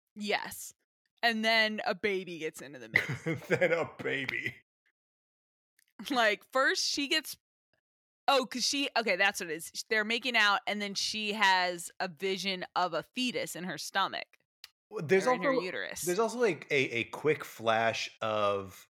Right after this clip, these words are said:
Speaker 2: uh, sperm too, right?
Speaker 1: Yes,
Speaker 2: Yeah, okay.
Speaker 1: yes, you're right.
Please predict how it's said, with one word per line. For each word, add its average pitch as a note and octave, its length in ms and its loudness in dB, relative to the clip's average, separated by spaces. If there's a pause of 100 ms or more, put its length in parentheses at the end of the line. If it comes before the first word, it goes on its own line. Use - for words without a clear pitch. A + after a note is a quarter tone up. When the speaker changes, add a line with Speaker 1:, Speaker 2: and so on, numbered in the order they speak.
Speaker 2:
uh, G2+ 360 2
sperm F2 640 -2
too, F2 320 -4
right? A2 360 -4 (140)
Speaker 1:
Yes, A3+ 540 -2
Speaker 2:
Yeah, - 200 2 (120)
okay. C#3 140 -2
Speaker 1:
yes, - 100 -6
you're F#3+ 120 -2
right. D3 240 0